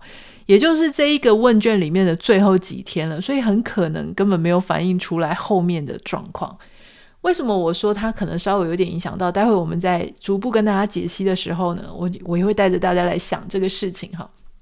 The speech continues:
好，那哪十七个经济进步的国家呢？包含加拿大、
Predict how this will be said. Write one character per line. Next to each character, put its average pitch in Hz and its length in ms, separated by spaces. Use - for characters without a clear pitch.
好， - 220
那 381 120
哪 233 180
十 233 220
七 320 140
个 302 100
经 262 220
济 247 360
进 277 220
步 262 80
的 220 100
国 185 220
家 196 220
呢？ 185 180
包 180 220
含 175 340
加 190 140
拿 185 120
大、 196 400